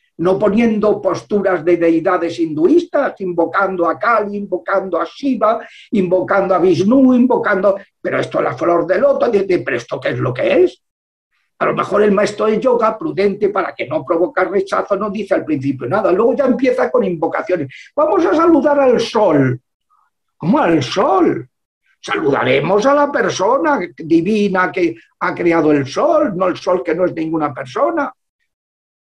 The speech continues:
Solo agradecemos el, el, el, el efecto benéfico del sol, pero no saludamos a ningún sol. ¿Qué es eso de saludar al sol? Eso es panteísmo.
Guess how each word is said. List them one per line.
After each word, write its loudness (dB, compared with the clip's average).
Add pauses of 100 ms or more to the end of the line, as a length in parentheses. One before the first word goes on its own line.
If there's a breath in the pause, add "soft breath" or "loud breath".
(540)
Solo -6
agradecemos 0
el, 0
el, -2
el, -4
el -4
efecto -4
benéfico 2
del 0
sol, 0
pero -2
no 0
saludamos 0
a -2
ningún -4
sol. -2
¿Qué -2
es 0
eso 0
de -4
saludar -4
al -8
sol? -2
Eso -4
es -8
panteísmo. -4